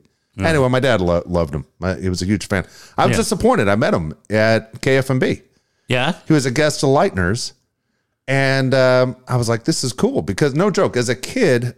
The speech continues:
Speaker 2: I was such a Happy Days fan. Every picture I ever took
Speaker 1: Yeah.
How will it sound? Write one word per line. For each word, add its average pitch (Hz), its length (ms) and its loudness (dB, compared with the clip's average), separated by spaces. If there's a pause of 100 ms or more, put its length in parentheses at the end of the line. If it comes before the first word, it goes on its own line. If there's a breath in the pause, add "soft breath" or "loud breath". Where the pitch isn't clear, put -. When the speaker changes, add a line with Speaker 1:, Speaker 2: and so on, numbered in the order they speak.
Speaker 2:
I 147 80 0
was 175 120 0
such 214 180 0
a 156 60 2
Happy 156 280 0
Days 135 220 0
fan. 113 320 -2
Every 196 240 0
picture 170 340 -2
I 113 140 2
ever 113 240 0
took - 340 -2 (200)
Speaker 1:
Yeah. 160 260 0